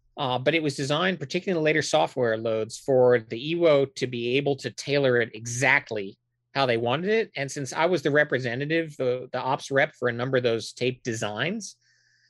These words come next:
literally the system was designed to do the things that I really wanted it to do. And I set it up to do those things every sortie.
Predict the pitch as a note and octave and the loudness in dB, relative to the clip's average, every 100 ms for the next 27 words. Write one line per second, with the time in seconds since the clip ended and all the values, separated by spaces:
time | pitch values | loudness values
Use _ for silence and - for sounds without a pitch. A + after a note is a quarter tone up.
0 | _ _ C#3 G3 A#3+ D#3 B2+ A#2+ A#2 - | _ _ 2 4 6 4 4 0 -2 -2
1 | F#3 - C#3+ C3 B2+ A#2 B2 C3+ C#3 C3 | -2 -2 -2 -2 -4 -4 -2 0 -2 -4
2 | B2+ C3+ D#3+ D3 - C3 B2 A#2+ - A2 | -4 -2 0 0 0 -2 -2 -6 -8 -10
3 | - A#2+ A#2+ C#3+ C3+ C#3 D3+ C#3+ C3 A#2+ | -6 -4 0 0 0 0 2 2 0 -2
4 | A#2+ A#2+ A#2 A#2 - A2+ A2 C3+ C#3 F2 | -2 -4 -4 -8 -10 -14 -4 0 0 -2
5 | F2+ _ _ _ _ _ - C3+ B2+ B2+ | -10 _ _ _ _ _ -4 0 0 0
6 | - E3+ D#3 C#3 - - A#2+ D3 F#3 A2+ | 0 2 4 4 2 -10 -4 0 2 2
7 | G2+ - G#2+ G2+ G#2 A2 G#2 - - - | -2 -6 -6 -6 -6 -6 -6 -10 -10 -14
8 | - | -18